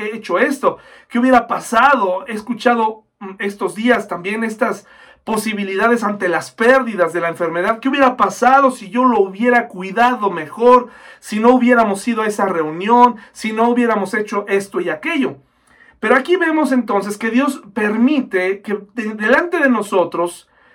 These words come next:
según esta visión molinista, que también yo veo en la Biblia, hermanos, no, no es que yo sea un seguidor de él, sino que yo lo veo en la Biblia,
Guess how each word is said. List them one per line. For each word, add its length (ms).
según 380
esta 240
visión 320
molinista, 640
que 80
también 420
yo 140
veo 160
en 80
la 100
Biblia, 320
hermanos, 380
no, 120
no 400
es 100
que 120
yo 320
sea 160
un 80
seguidor 460
de 180
él, 100
sino 240
que 140
yo 140
lo 120
veo 140
en 80
la 80
Biblia, 460